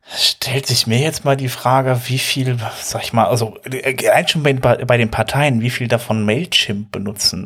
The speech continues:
Also, äh, das ist ja schon, ich meine, überhaupt schon eine politische Gesinnung irgendwie, die dann einfach rübergesendet wird in die U S A, finde ich relativ schwierig.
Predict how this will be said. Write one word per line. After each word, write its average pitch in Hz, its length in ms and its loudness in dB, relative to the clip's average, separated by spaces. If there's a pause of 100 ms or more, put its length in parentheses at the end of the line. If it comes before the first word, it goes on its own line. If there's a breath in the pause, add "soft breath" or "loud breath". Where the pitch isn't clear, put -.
Also, - 420 -8
äh, - 320 -2
das - 180 -8
ist - 80 -4
ja 123 60 -2
schon, 117 260 2
ich - 160 -6
meine, 117 120 2
überhaupt 113 240 0
schon - 160 0
eine 117 80 4
politische 120 400 0
Gesinnung 110 460 2
irgendwie, 104 360 2
die 110 100 0
dann 107 180 4
einfach 117 260 2
rübergesendet 120 540 2
wird 117 100 -2
in 113 60 2
die 110 100 4
U 110 140 2
S 107 100 0
A, 117 220 0
finde 135 240 -2
ich 139 100 -8 (360 loud breath)
relativ 156 800 0
schwierig. 143 760 2